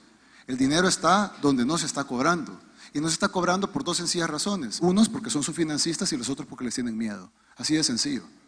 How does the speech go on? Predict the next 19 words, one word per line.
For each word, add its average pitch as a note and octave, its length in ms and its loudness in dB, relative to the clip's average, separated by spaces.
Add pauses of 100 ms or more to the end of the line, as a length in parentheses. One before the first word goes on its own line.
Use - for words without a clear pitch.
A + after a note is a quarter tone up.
(440)
Por D3 120 8
eso D#3 140 6
es F#3 60 -6
que F#3 80 -2
todavía, D3+ 580 0
al B2 100 -4
día G#3+ 220 2
de E3 140 -2
hoy, F#3 280 -2 (440)
tenemos D3+ 640 2
dos E3+ 140 8
periódicos E3 600 0
que C#3 80 0
todavía C3 340 -2
no C3+ 100 -4
pagan G#2+ 240 -2
impuestos. G#2 520 -12 (840)
Por C3 140 8
eso, F#3+ 400 8